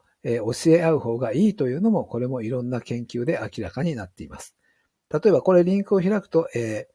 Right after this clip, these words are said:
ー、皆さん本文を読むことができますけど、えー、これは二十九分の、二十九本の論文を調べて、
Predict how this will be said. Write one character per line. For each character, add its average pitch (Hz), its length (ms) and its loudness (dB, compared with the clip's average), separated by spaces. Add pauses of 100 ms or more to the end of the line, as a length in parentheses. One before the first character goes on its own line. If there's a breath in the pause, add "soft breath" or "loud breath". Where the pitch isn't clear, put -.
(120)
ー、 - 40 -20 (560 soft breath)
皆 143 160 -2
さ 123 80 -4
ん 98 40 -8
本 170 200 -2
文 127 120 -4
を - 20 -6
読 127 160 -2
む 123 80 -6
こ 110 80 -8
と - 100 -10
が 95 80 -10
で 104 100 -12
き - 120 -16
ま 123 100 -8
す - 80 -16
け 104 80 -10
ど、 120 220 -2 (280)
え 110 220 -4
ー、 113 40 -8
こ - 140 -4
れ 170 100 2
は 170 220 2 (360)
二 202 120 6
十 185 180 2
九 220 220 2
分 147 200 -2
の、 196 220 -6
二 185 140 0
十 160 240 -2
九 233 240 -2
本 165 240 -2
の 180 140 0
論 120 240 -2
文 110 180 -6
を 104 80 -10
調 117 220 -6
べ 107 120 -10
て、 - 300 4